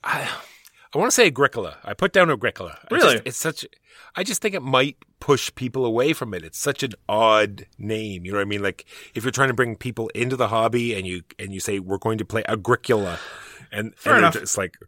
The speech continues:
Speaker 1: "What the hell does that mean?"
Speaker 2: Latin is not very popular. It's true. Walker, what is your all-time favorite F L G S and why?
Speaker 1: Well,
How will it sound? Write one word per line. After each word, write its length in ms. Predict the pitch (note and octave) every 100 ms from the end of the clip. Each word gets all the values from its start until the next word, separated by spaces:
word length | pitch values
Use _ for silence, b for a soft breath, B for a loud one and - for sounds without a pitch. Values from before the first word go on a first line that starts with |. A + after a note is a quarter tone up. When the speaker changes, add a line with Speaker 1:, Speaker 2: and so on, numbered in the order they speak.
| _ _
Speaker 1:
"What 260 | F#2 F#2+
the 100 | -
hell 260 | E2+ G#2+ A2
does 140 | C#3
that 280 | B2+ A3 A#3
mean?" 260 | A#2 F#2+ E2
Speaker 2:
Latin 400 | D#3+ E3 F3 F3+
is 140 | D#3+ E3+
not 180 | D#3
very 140 | D#3 D#3+
popular. 460 | D3 A#2+ - B2+ C3+
It's 140 | -
true. 160 | - A2+ _ _ _ b b b b b b _
Walker, 260 | F#3 G3 A3
what 140 | A#3
is 100 | A3+
your 100 | A3+
all-time 380 | G3 G#3 G3+ F#3+
favorite 480 | E3+ G3 F#3+ F#3+ b b b -
F 160 | F#3+ G3
L 160 | F#3+
G 220 | D3+ D3
S 180 | E3+ E3
and 160 | D3 B2+
why? 380 | B2+ A#2+ G2 - - _ _ _ _ _ _ b b b b
Speaker 1:
Well, 280 | A2 B2 C3